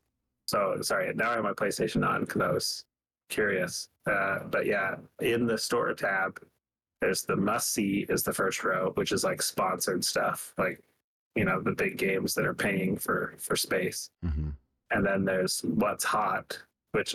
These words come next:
Speaker 1: also looks mostly sponsored, but whatever. And then there's top ten games,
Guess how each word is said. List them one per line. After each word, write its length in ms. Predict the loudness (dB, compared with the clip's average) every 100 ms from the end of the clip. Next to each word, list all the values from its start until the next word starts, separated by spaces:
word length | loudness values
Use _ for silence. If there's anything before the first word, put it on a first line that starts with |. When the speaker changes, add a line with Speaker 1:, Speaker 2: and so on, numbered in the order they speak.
| -2
Speaker 1:
also 420 | 0 0 2 0 0
looks 300 | 0 -2 0
mostly 300 | 0 0 -2
sponsored, 640 | 0 0 0 0 -2 -2
but 140 | -2 0
whatever. 400 | 0 0 -4 -6 -20 -20 _ _ _ _ -2
And 120 | 2
then 120 | 2 2
there's 280 | 2 0
top 360 | -2 0 0 0
ten 280 | 0 2 2
games, 680 | 0 0 0 0 0 -4